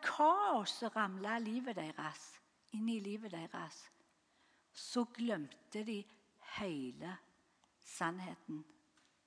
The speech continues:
Men om de glemte det Jesus hadde sagt, så glemte ikke Jesus dem.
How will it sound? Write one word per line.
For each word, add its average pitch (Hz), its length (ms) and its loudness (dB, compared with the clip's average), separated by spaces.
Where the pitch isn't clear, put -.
Men 262 160 8
om 311 140 8
de 339 480 8
glemte 240 720 2
det 214 160 4
Jesus 196 400 -2
hadde 180 240 -6
sagt, - 600 -10
så - 320 -4
glemte 165 480 -4
ikke 180 300 -6
Jesus 165 500 -10
dem. 151 240 -6